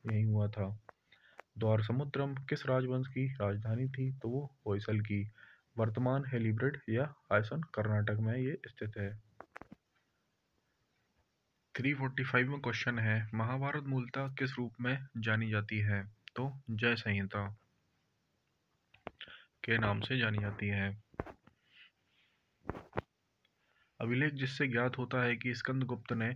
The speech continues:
हूणों को पर्या-, पराजित किया था, तो भीतरी स्तंभ अभिलेख गाजीपुर उत्तर प्रदेश में। हर्ष द्वारा लिखित रचनाएं कौन कौन सी हैं? प्रियदर्शिका, नागानंद और रत्नावली। ये सारे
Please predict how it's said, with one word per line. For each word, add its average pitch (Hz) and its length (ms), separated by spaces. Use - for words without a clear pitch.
हूणों 135 240
को 143 120
पर्या-, 113 440
पराजित 110 380
किया 110 220
था, 107 400
तो 117 120
भीतरी 113 560
स्तंभ 117 300
अभिलेख 107 340
गाजीपुर 110 600
उत्तर 107 220
प्रदेश 101 400
में। 101 160
हर्ष 127 180
द्वारा 131 280
लिखित 131 340
रचनाएं 135 420
कौन 117 200
कौन 113 180
सी 113 160
हैं? 131 280
प्रियदर्शिका, 113 880
नागानंद 123 640
और 123 180
रत्नावली। 104 600
ये 139 100
सारे 139 380